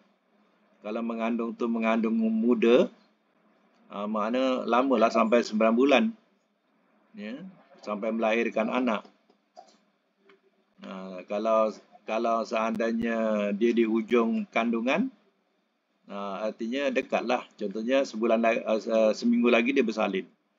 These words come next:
Sebelum seminggu tu dia kena cerai. Artinya bersalin tu habislah iddah dia. Ya. Ah. Ah, itu kalau yang mengandung, ya.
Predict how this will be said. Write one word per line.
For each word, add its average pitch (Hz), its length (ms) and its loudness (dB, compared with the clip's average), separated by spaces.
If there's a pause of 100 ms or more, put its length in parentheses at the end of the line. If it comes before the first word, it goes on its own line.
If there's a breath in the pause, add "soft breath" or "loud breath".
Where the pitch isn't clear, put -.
(240)
Sebelum 113 320 -6
seminggu 123 400 -4
tu 135 160 -6
dia 123 80 -2
kena 113 240 -4
cerai. 92 400 -4 (720)
Artinya 117 320 -12
bersalin 131 400 -2
tu 180 80 0
habislah 156 400 0 (400)
iddah 123 320 -10
dia. 123 160 -10 (1040)
Ya. 226 140 -20 (1120)
Ah. 90 300 -14 (1600)
Ah, 92 280 -12
itu 110 240 -10
kalau 104 400 2
yang 107 240 0
mengandung, 101 560 -2
ya. 117 120 -12